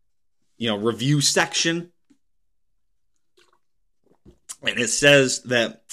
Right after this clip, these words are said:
the Rotten Tomatoes score, it was getting, like, a thirty-eight percent from the critics and, like, ninety-four percent from the, like, the audience. And he circled the critics and goes, "We didn't make this show for you guys."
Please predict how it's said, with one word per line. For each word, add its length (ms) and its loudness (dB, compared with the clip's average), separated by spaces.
the 160 -6
Rotten 300 -2
Tomatoes 500 2
score, 460 0
it 40 -2
was 120 0
getting, 220 4
like, 180 0
a 40 -8
thirty-eight 840 0
percent 520 -2
from 260 0
the 60 -4
critics 600 -2
and, 440 -6
like, 200 -10
ninety-four 640 2
percent 420 -8
from 200 -6
the, 300 -6
like, 340 -4
the 160 -6
audience. 600 -4
And 120 -4
he 80 -2
circled 600 0
the 80 -2
critics 340 0
and 80 -4
goes, 180 0
"We 100 4
didn't 200 2
make 220 0
this 140 -4
show 260 -2
for 160 -6
you 140 -4
guys." 260 -2